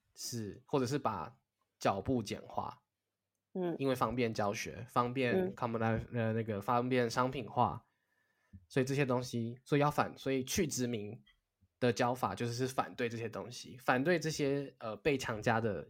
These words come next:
Speaker 1: 一些想法，并且找回他们原本想，原本黑人一开始在跳舞的时候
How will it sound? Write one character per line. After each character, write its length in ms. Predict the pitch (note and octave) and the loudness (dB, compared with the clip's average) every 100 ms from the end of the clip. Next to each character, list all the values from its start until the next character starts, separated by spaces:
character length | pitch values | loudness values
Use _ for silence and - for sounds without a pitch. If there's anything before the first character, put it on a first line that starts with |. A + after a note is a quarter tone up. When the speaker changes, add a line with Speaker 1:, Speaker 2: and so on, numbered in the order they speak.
| - | -12
Speaker 1:
一 60 | B2 | -4
些 180 | B2 B2 | -2 -2
想 220 | F#2+ F#2 | -4 -6
法， 240 | A2 D2+ - _ - | -6 -6 -12 _ 2
并 200 | C#3+ B2+ | 2 2
且 220 | - A2 | -2 -2
找 220 | G#2 E2 | -2 4
回 180 | - G#2+ | 6 6
他 100 | A2 | 2
们 100 | A#2+ G#2+ | 0 -2
原 200 | G2+ G#2 | -4 -4
本 260 | G#2 D#2+ _ _ - | -6 -6 _ _ -12
想， 260 | - F#2+ - | -8 -8 -6
原 260 | B2 A2+ A#2+ | -2 0 2
本 320 | A2+ F#2+ A#2 _ | 0 -2 -10 _
黑 160 | - B2 | -2 0
人 160 | A#2+ G#2+ | 2 0
一 40 | |
开 100 | A#2 | -2
始 60 | G#2+ | -4
在 80 | |
跳 200 | G#2 G#2 | -4 -2
舞 80 | G2 | -2
的 120 | E2 - | -4 -10
时 120 | G2 | -8
候 160 | F#2 | -10